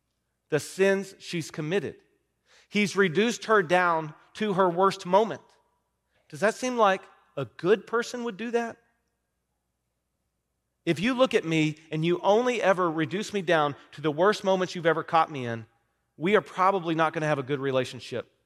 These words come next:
because you're gonna constantly be looking down at me. I'm gonna constantly feel belittled by you. And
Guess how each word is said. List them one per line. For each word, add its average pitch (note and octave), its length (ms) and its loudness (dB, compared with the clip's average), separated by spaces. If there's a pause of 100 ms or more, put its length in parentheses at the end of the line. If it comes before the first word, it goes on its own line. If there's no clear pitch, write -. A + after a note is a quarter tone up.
(680)
because E3+ 260 0
you're F3+ 100 2
gonna E3 180 2
constantly F#3 880 0 (140)
be F#3 100 -2
looking E3+ 280 0
down F3 260 2
at D3 80 -4
me. B2+ 220 -6 (160)
I'm E3+ 100 0
gonna E3+ 160 2
constantly F#3+ 540 0
feel E3+ 200 0
belittled D#3+ 380 0
by D3 80 6
you. C3+ 160 -4 (260)
And G#3+ 240 4